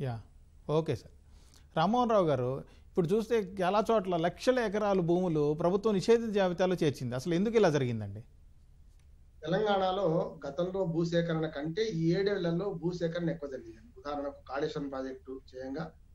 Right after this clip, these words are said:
Speaker 2: రంగనాయక సాగరు, మిడ్ మానేరు కింద, ఆ తర్వాత మల్లన సాగరు, కొండపోచమ్మ సాగరు, ఇవన్నీ చూస్తే మీకు వేల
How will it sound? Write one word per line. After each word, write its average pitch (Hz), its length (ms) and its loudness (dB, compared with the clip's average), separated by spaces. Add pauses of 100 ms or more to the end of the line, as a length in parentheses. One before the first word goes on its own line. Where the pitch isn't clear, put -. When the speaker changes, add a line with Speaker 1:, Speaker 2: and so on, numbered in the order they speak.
(160)
Speaker 2:
రంగనాయక 143 360 -4
సాగరు, 131 560 -8
మిడ్ 135 200 -6
మానేరు 143 260 -4
కింద, 131 280 -10
ఆ 131 460 -8
తర్వాత 135 280 -6
మల్లన 127 280 -4
సాగరు, 131 520 -6
కొండపోచమ్మ 139 520 -2
సాగరు, 127 720 -8 (280)
ఇవన్నీ 170 280 8
చూస్తే 170 320 6
మీకు 170 460 8 (460)
వేల 190 200 8